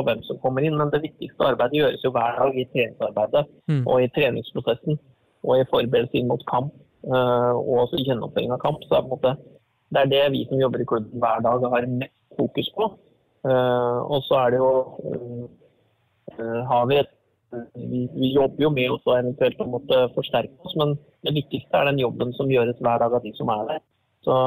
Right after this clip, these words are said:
Speaker 1: treningsprosessen, å trene godt nok, hardt nok, løpe nok, eh, og, og trene effektivt nok, det er, eh, det er pri én, og det er det vi har mest fokus på i hverdagen. Og det må vi fortsette å gjøre utover høsten for at vi skal kunne opprettholde,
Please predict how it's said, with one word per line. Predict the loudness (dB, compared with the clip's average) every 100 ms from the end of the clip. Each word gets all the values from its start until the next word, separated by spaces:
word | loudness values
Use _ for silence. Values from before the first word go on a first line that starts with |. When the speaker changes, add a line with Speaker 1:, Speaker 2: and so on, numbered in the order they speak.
| 2 0 -4
Speaker 1:
treningsprosessen, | -2 0 -2 -4 -6 -2 -2 -2 -4 -2
å | -2 -4 -4
trene | -2 -2 0
godt | -2 -2 -2
nok, | -2
hardt | -2 -6 -4
nok, | -4 0
løpe | 2 2 -2 _
nok, | -10 -8 -2
eh, | 2 2 0 _ _ _ _ 0 2 2 0 -2 -2 -4 -4 -6 -10 -16 _ _ _ _ _ _
og, | -8 0 0 2
og | -2 -2
trene | -2 -2
effektivt | -2 -4 -4 -2
nok, | -2 0 0
det | 2
er, | 2 2
eh, | 2 2 -2 -4 0
det | 2
er | 2
pri | -2 -2 -2
én, | 0 -2 -2 -2
og | 0 2
det | 2
er | 0
det | -2
vi |
har | -4
mest | -6 _
fokus | -8 -6 -10 -2
på | 0
i | 2
hverdagen. | 0 -2 -2
Og | -2 2
det | 2 0
må | -4 -6 -6
vi | -6
fortsette | -6 -6 -6 -2
å | 2 2
gjøre | 4 2 0
utover | -4 -4 0 -2
høsten | -2 -4 -2
for | -2
at | -2
vi | -8 -4
skal | -2
kunne | -2 -8 -12
opprettholde, | -12 -4 -2 0 0